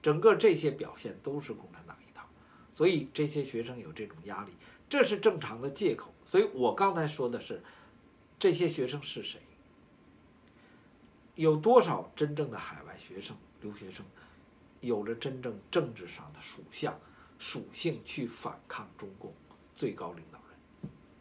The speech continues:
因为习近平到现在他也是中-，以中共最高领导人的身份出，有吗？有多少？有人说有，可以啊。每年六四都有纪念，有多少留学生去啊？有多少留学生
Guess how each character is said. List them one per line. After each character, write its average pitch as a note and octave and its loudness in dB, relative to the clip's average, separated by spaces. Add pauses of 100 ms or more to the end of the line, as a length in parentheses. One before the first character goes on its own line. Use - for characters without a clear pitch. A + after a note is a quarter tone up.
(760)
因 F3 2
为 G3+ 6
习 F3 -2
近 D#3+ 0
平 D3 -4
到 C#3+ 0
现 C3+ -4
在 A#2 -8
他 C#3+ -8
也 B2 -8
是 A2 -10
中-， C#3+ -6
以 G2+ -12
中 E3 -6
共 D#3 -10
最 C3+ -2
高 C3+ -2
领 B2+ -6
导 - -12
人 F2 -18
的 A#2+ -12
身 A2 -14
份 - -20 (140)
出， - -20 (280)
有 C#3+ 2
吗？ A3+ 6 (100)
有 C3 0
多 A3+ 4
少？ - -6 (880)
有 B2 0
人 F3+ 0
说 G#3+ 6
有， D#3+ -4 (100)
可 D#3+ 2
以 G#3 4
啊。 A#2+ -4 (1160)
每 E3+ 6
年 A#3 6
六 A3 6
四 G3 0
都 F3 6
有 B2+ 4
纪 D3 -6
念， C3 -10 (460)
有 E3+ 8
多 A#3+ 10
少 F#3 8
留 D3+ 2
学 D#3 2
生 D3 -4
去 - -6
啊？ - -12 (1700)
有 F#3+ 12
多 C#4+ 12
少 G3 12
留 F3+ 8
学 G#3+ 8
生 A3+ 2